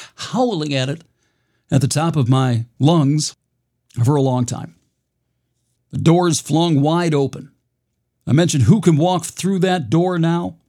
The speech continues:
Well, any clever and charismatic charlatan can rush through it, fill the trust void left when our institutional media abandoned credibility for profits. Did they have a choice? It's debatable.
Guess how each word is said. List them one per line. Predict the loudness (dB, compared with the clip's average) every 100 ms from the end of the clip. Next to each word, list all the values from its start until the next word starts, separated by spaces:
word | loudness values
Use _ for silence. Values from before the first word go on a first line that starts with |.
| _ _ _ _
Well, | -8 -2
any | -2 -2
clever | -2 0 0 0
and | -2
charismatic | -2 -2 -2 2 2 0 -2
charlatan | -2 0 0 -2 -8 -16 -18 _ _ _ _ _ _ _
can | 0 2
rush | 2 0 -2
through | 0 0 -2
it, | -8 _ _ _ _
fill | -2 0 2
the | 0 -2 -6 _
trust | -4 0 0 0
void | 0 2 2 2
left | 2 2 0
when | -2 0
our | 0 -2
institutional | -2 -2 -4 -2 -2 2 2 4
media | 2 2 0 -2 -4 -8 _ _ _ _ _
abandoned | -2 2 2 4 4 2 0 -2 -12 _ _
credibility | 0 2 2 2 2 2 0
for | -2
profits. | 0 2 2 -4 -8 -10 -12 _ _ _ _ _ -2
Did | 0
they | 2 0
have | 0
a | -4
choice? | -2 -2 -2 -4
It's | -6
debatable. | -4 -2 -2 -4 -6